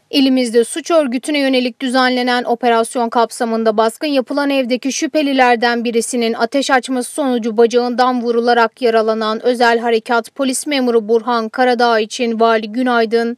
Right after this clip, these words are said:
Özel Harekat Şube Müdürlüğü'nü ziyaret etti.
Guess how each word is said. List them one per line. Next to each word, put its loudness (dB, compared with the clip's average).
Özel 4
Harekat 0
Şube -2
Müdürlüğü'nü 0
ziyaret 2
etti. 2